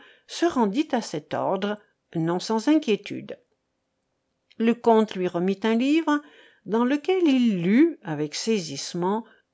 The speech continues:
une nouvelle romanesque. Sa voix était tremblante et mal assurée,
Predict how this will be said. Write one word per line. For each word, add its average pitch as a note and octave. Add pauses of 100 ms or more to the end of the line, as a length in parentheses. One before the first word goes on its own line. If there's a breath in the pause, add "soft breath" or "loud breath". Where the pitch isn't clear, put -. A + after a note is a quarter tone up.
une G3
nouvelle A3
romanesque. D#3 (840)
Sa C4
voix D4+
était A#3
tremblante C4+
et G#3
mal B3+
assurée, -